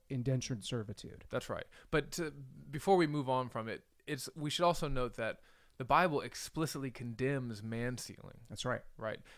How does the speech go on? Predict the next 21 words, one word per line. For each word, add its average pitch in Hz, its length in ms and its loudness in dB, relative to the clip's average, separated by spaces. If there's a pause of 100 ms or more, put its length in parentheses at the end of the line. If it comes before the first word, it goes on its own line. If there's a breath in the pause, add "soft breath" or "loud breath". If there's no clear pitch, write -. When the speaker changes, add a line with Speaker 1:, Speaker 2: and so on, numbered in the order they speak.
(160 loud breath)
Speaker 2:
And 143 260 -2
you 156 160 0
see 202 300 2
really 190 340 4
no 165 300 6
whiff 127 600 2
of 117 580 -2
race-based 127 1400 -4
superiority 123 880 -4
in 101 100 -8
the 98 80 -10
Bible. 73 420 -8
That's 143 180 0
just, - 220 -2 (260 loud breath)
that's - 160 0
a 170 60 4
very 175 220 6
modern 127 580 2
concept, - 680 -6
Speaker 1:
Yes. 113 120 -6
Speaker 2:
right? 113 240 0